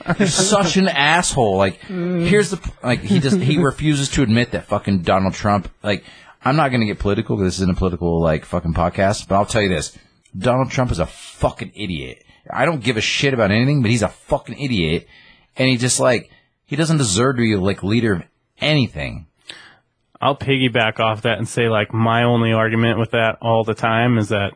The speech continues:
Speaker 2: Donald Trump is not a genuinely good human being.
Speaker 1: Exactly.
Speaker 2: And I feel like our president, no matter who the fuck it is, what race or gender they are, should be a good human being.
Speaker 1: Right.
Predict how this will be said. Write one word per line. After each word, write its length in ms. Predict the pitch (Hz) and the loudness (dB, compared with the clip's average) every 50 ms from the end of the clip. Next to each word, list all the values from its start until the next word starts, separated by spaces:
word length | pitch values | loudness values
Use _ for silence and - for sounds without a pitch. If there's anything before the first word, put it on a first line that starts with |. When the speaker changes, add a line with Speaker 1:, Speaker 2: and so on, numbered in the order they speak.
| _ - 123 | _ -12 -4
Speaker 2:
Donald 300 | - 110 110 110 107 101 | -2 0 0 0 0 -2
Trump 300 | - - 117 110 104 113 | -2 -2 -2 -2 -2 -2
is 100 | 101 98 | -4 -2
not 380 | 110 110 107 107 107 104 - _ _ _ _ _ - | -2 0 0 0 0 -2 -4 _ _ _ _ _ -4
a 100 | 123 113 | -4 -4
genuinely 920 | 110 107 - - 117 107 110 110 110 110 110 110 107 107 107 107 104 104 98 | -4 -6 -6 -4 -2 0 2 2 2 2 2 2 2 2 2 2 0 0 -2
good 320 | 101 - 107 104 104 101 | -2 -2 -2 -2 -2 -2
human 380 | 104 - 113 110 104 101 101 101 | -2 -2 0 0 0 0 -2 -2
being. 440 | 95 98 101 107 135 165 190 202 - _ _ _ _ _ _ _ _ _ _ _ _ _ _ - | -2 0 0 2 2 2 0 -2 -6 _ _ _ _ _ _ _ _ _ _ _ _ _ _ -10
Speaker 1:
Exactly. 140 | 143 135 120 | -6 -2 0
Speaker 2:
And 80 | 117 123 | 0 2
I 320 | 117 107 - - 104 85 80 | 0 0 -2 -4 -6 -2 0
feel 140 | 123 120 117 | 0 0 2
like 220 | 113 110 107 - | 0 0 0 0
our 120 | 110 104 98 | -2 -2 -2
president, 640 | - - - 117 110 110 120 139 147 165 175 175 - | -4 -6 -4 -4 -4 -4 -2 0 0 0 0 0 0
no 160 | 127 113 107 | 0 0 0
matter 360 | 104 101 104 104 104 104 95 95 | 2 2 2 0 0 0 -2 -4
who 200 | - - 123 143 | -2 0 0 2
the 120 | 156 170 | 0 0
fuck 400 | 170 - - - 180 175 - - | -4 -4 -2 0 0 0 0 -2
it 100 | 175 170 | -2 0
is, 420 | 185 180 185 185 185 196 180 156 123 | 2 4 4 4 4 4 2 -2 -4
what 360 | 107 98 107 120 147 147 - - 123 | -4 0 2 2 2 2 0 -4 -4
race 380 | 123 131 139 151 156 151 - | -2 0 2 2 2 0 0
or 100 | 127 120 | 0 -2
gender 440 | 113 - - 135 139 151 156 156 156 | 0 0 0 0 2 2 2 2 2
they 180 | 151 156 156 156 | 2 2 2 4
are, 360 | 156 160 170 175 180 180 - - - - - _ _ _ | 2 2 2 2 0 -2 -4 -8 -20 -20 -20 _ _ _
should 300 | - - - 131 117 - _ - | -6 -2 -2 -2 -2 -4 _ -4
be 440 | - 120 113 113 110 107 110 107 _ _ _ - | -2 0 2 4 4 2 2 0 _ _ _ -4
a 100 | 113 110 | -4 -4
good 400 | 107 - _ - 113 107 104 95 | -4 -6 _ -2 -2 -2 -2 0
human 300 | 104 110 107 104 101 98 | -2 -2 0 0 0 -2
being. 340 | 85 69 - - - - - _ - | -4 -6 -10 -10 -12 -14 -16 _ -4
Speaker 1:
Right. 280 | 147 185 156 101 76 | -2 0 0 0 -2